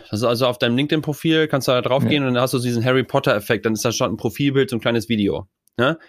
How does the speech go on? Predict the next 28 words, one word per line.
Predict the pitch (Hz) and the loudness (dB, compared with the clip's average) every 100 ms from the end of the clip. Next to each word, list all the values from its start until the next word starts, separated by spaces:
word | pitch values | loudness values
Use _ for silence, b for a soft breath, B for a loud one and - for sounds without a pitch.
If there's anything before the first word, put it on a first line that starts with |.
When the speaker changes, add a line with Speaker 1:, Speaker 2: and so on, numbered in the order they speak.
| B | B
Speaker 1:
Jeder, | - 131 202 185 | -6 0 2 4
den | 156 156 | 4 2
ich | 151 | 2
gesehen | 143 151 | 0 2
habe, | 156 | 2
der | 143 | 2
das | 131 139 | 0 -2
jetzt | 131 | -2
hingepackt | 143 151 123 123 - | 0 0 0 -2 -2
hat, | 123 | -2
hat | 123 | 0
einfach | 147 160 | 0 2
nur | 151 | 0
irgendwie | 143 | 0
sein, | 135 127 120 - | 2 0 0 -8
sein | - 120 | -6 -2
Handy | 139 175 | 0 2
dahin | 151 147 | 2 2
gehalten, | 143 143 131 | 2 2 0
hat | 120 | -2
irgendwas | 151 165 160 120 | -2 0 0 0
Blödes | 123 147 147 | 0 2 0
in | 143 | -4
die | |
Kamera | 113 123 117 104 | -2 0 2 2
gelabert. | 98 92 92 107 | 0 0 0 -2
Irgendwie | 120 117 | 0 2
so, | 120 117 | 4 2